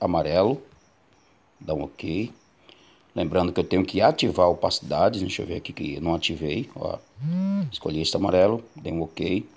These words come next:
E vem no próximo. E agora eu vou escolher de novo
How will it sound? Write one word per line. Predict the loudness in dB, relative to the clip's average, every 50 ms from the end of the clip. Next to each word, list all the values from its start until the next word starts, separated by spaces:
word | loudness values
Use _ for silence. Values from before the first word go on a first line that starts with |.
| _ _ _ _ _ _ _ -20 -20 -20 -20 -20 -20 -20 -20 -16 _
E | -6 -4
vem | -2 0 2
no | 2 2 0
próximo. | 2 4 6 6 8 8 6 4 4 4 2 0 -2 -8 _ _ _ _ _ _
E | -10 -6
agora | -2 2 2 2
eu | 2
vou | 2 2
escolher | 0 0 0 -2 -2 -2 -2
de | -2 -2
novo | -2 0 0 0 0 -2 -4 -8